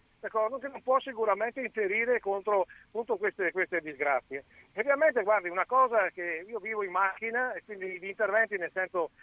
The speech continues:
parecchi, non solo a Radio Cooperativa, cioè il fatto comunque che di voler a tutti i costi fare guerra, guerra, guerra, perché lo sa,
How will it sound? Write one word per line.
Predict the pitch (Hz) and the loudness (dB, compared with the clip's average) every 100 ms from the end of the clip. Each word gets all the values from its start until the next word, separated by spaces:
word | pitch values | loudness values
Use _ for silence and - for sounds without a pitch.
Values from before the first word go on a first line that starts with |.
| - - | -10 -2
parecchi, | 190 202 180 | 0 0 -2
non | 196 | -2
solo | - 196 | -2 2
a | 220 | 4
Radio | 180 180 | 2 0
Cooperativa, | 160 160 156 147 - 151 143 175 _ _ - | -4 -6 -4 -6 -6 -6 -6 -8 _ _ 0
cioè | 247 | 2
il | |
fatto | - 302 294 233 | 4 2 2 0
comunque | 247 254 226 175 | 0 -2 -2 -4
che | 175 | -6
di | 202 | -2
voler | 220 262 254 | 2 4 2
a | - | 0
tutti | 269 240 | -4 -4
i | |
costi | 196 247 226 185 | 0 2 2 -2
fare | 160 220 202 | 0 2 2
guerra, | 160 190 180 165 | 0 0 0 0
guerra, | 151 160 202 | 0 0 0
guerra, | 220 277 262 | -2 -2 -2
perché | 202 190 233 | -4 -6 -4
lo | 214 | -4
sa, | - 185 | 0 0